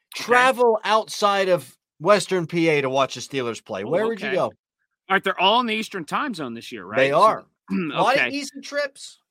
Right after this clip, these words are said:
Speaker 1: Yes, a lot of easy. That's a great question, man.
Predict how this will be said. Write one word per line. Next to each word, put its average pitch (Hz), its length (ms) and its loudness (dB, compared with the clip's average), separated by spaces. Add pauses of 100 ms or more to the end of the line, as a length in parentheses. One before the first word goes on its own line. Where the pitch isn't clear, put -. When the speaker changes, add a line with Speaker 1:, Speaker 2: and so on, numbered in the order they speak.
(120)
Speaker 1:
Yes, 170 360 2
a 135 40 -8
lot 170 180 0
of 302 60 0
easy. 233 220 -2
That's 175 300 -2
a 143 60 -10
great 165 500 -6
question, 127 640 -10
man. 143 240 2